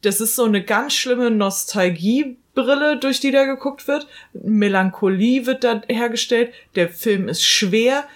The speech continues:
Der liegt wie eine Tonne Blei auf einem. Dann stochern die in der Leiche rum. Soll das witzig sein? Mag ja sein, dass die dann, oh,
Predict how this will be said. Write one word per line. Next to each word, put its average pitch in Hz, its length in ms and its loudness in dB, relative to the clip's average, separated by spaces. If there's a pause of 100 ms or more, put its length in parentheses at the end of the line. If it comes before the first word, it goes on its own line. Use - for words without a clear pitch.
(120)
Der 196 80 4
liegt 196 420 0
wie 262 220 0
eine 214 280 2
Tonne 214 300 2
Blei 180 420 2
auf - 240 0
einem. 247 340 2 (180)
Dann 175 160 2
stochern 254 480 0
die 247 140 2
in 214 100 2
der 202 140 4
Leiche 214 440 2
rum. 262 260 0 (140)
Soll 190 220 0
das 175 340 -2
witzig 226 380 0
sein? 302 180 0 (220)
Mag 202 180 0
ja 180 100 4
sein, 196 240 2
dass 285 200 0
die 220 120 2
dann, 175 180 2 (260)
oh, 233 320 2